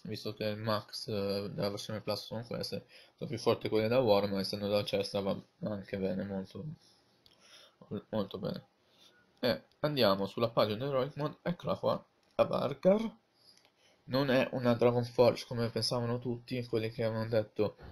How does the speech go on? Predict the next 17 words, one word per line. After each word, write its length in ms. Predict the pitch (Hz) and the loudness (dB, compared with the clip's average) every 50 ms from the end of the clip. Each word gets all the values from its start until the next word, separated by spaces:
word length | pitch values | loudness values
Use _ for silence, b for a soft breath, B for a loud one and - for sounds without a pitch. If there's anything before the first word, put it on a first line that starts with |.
| B B | B B
"Eh, 220 | - 127 120 117 113 | 0 2 4 4 4
l'Heroic 560 | 117 113 107 113 113 113 117 120 120 120 120 | 4 2 0 -2 0 0 2 2 0 0 -2
Mod 340 | 120 113 117 117 113 113 113 | -2 -2 0 0 0 0 0
rifatta, 1080 | 113 110 110 120 110 - - 147 160 113 - - _ _ - 120 110 107 107 107 107 | 0 2 2 0 -4 -6 -4 -4 -4 -4 -4 -8 _ _ -4 -4 -2 -2 0 -2 -2
metteranno 560 | 113 147 107 - - 110 110 113 113 107 110 | -2 -4 -6 -4 -4 -4 -2 -2 -2 -4 -2
una 80 | 110 104 | -4 -4
Dragon 280 | 110 - 110 - - 107 | -2 -2 -2 -2 -4 -8
Forge, 640 | - - - - 104 104 101 104 107 113 117 120 | -8 -6 0 2 4 6 6 4 2 0 -2 -6
eh, 300 | 117 110 107 107 104 104 | -6 -4 -4 -2 -2 -4
dovrai 240 | 107 107 107 107 107 | -2 0 0 0 0
fare, 340 | 107 - - - - - - B B B | -2 -4 -6 -6 -4 -6 -8 B B B
sarà 220 | B - - 107 104 | B -2 0 0 0
più 120 | - 113 | 0 -4
difficile 640 | 110 110 - - - - - 113 107 - - 104 104 | -6 -6 -10 -14 -16 -12 -10 -10 -8 -6 -4 -4 -4
e 60 | 101 | -4
tutto." 340 | - - - - - - - | -6 -10 -12 -12 -10 -10 -8
No, 200 | 104 101 - - | -6 -6 -6 -6